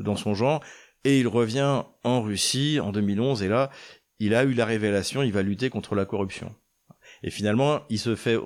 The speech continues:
encore une fois prendre la main dans le sac, parce que l'argent qui est déversé sur lui, euh, visiblement par, euh, ses sponsors, euh, essentiellement anglo-saxons,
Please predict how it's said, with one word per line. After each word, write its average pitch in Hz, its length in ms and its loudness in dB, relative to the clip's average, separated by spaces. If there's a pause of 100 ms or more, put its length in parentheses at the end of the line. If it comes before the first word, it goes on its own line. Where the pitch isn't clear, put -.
encore 123 340 0
une 117 60 0
fois 107 240 -2
prendre 131 220 0
la 107 80 2
main 120 100 2
dans 107 80 0
le 95 60 0
sac, 151 340 0 (300)
parce 98 100 -2
que 127 100 -2
l'argent 123 440 2
qui 117 140 -2
est 104 40 0
déversé 110 480 0
sur 110 220 0
lui, 113 260 2 (520)
euh, 95 120 2
visiblement 113 540 2
par, 101 240 2
euh, 95 160 2
ses 101 160 -2
sponsors, 107 720 0
euh, 87 160 2
essentiellement 101 600 0 (320)
anglo-saxons, 113 800 0